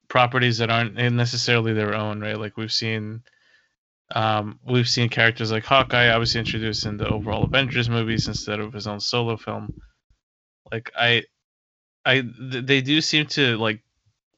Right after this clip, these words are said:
put, um, Geraldine's character in a bit of a focus between the last episode and this episode. I wonder how big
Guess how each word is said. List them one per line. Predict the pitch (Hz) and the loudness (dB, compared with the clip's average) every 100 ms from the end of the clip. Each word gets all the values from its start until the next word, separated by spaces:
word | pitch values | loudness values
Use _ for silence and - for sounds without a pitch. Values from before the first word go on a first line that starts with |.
| - | -10
put, | - 123 120 _ _ _ | 2 2 2 _ _ _
um, | 120 110 107 104 127 120 _ - | -4 -2 -2 -4 -10 -18 _ 0
Geraldine's | 123 117 110 117 117 - | 2 4 2 -2 -2 -4
character | 113 107 107 - 104 | 0 0 0 -4 -6
in | 107 - 107 107 107 - - | -6 -8 -10 -10 -12 -16 -10
a | 113 | -2
bit | 110 120 | 0 2
of | |
a | 110 | 0
focus | - 107 110 104 107 | -4 -6 -6 -10 -12
between | - - 110 | -14 -12 -10
the | 107 | -6
last | 110 110 - | -2 -2 -4
episode | - - 107 104 | -10 -10 -10 -8
and | 104 | -8
this | 110 | -8
episode. | 104 151 120 101 - _ _ _ _ _ _ _ _ _ _ | -8 -10 -10 -10 -12 _ _ _ _ _ _ _ _ _ _
I | 123 | 2
wonder | 123 135 131 127 117 | 4 4 4 6 4
how | - 120 110 - - | 4 2 2 -4 -2
big | 117 113 110 | 2 2 -2